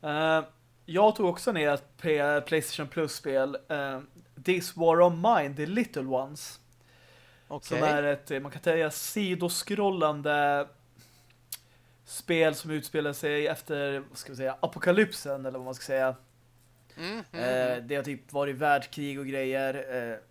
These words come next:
Speaker 1: allt, eh, hela världen är typ i ruiner. Och
Speaker 2: Mm,
Speaker 1: det
Speaker 2: mm.
Speaker 1: s-,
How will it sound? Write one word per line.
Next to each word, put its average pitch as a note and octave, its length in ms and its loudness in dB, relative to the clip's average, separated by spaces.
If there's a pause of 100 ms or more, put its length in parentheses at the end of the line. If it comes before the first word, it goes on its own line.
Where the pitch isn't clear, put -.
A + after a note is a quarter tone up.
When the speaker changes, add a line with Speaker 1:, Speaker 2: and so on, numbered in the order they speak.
(240)
Speaker 1:
allt, E3 340 4
eh, D3+ 160 -4
hela E3 340 0
världen D#3 340 4
är C3+ 60 -10
typ B2+ 180 -14
i C3+ 340 -6
ruiner. D3+ 640 -2 (840)
Och F3 500 0
Speaker 2:
Mm, C#3+ 120 -8
Speaker 1:
det E3 80 -2
Speaker 2:
mm. - 40 0
Speaker 1:
s-, D#3+ 180 -10